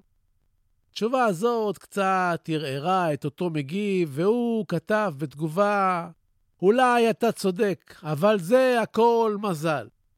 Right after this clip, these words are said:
"גם מזל", עניתי לו, "אבל אם תקרא, תלמד, תעבוד ותפעל, תעזור למזל למצוא אותך." והמגיב נעלם.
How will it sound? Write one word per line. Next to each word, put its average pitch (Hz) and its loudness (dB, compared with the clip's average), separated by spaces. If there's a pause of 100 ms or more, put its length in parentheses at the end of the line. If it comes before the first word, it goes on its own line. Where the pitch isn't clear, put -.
(220)
"גם 233 -4
מזל", 139 -2
עניתי 120 -14
לו, 87 -18 (200)
"אבל 110 -6
אם 185 0
תקרא, 170 0
תלמד, 160 0
תעבוד 139 0
ותפעל, 190 -2 (460)
תעזור 151 -2
למזל 151 -2 (300)
למצוא 147 -2
אותך." 143 -4 (540)
והמגיב 214 -4
נעלם. 117 -8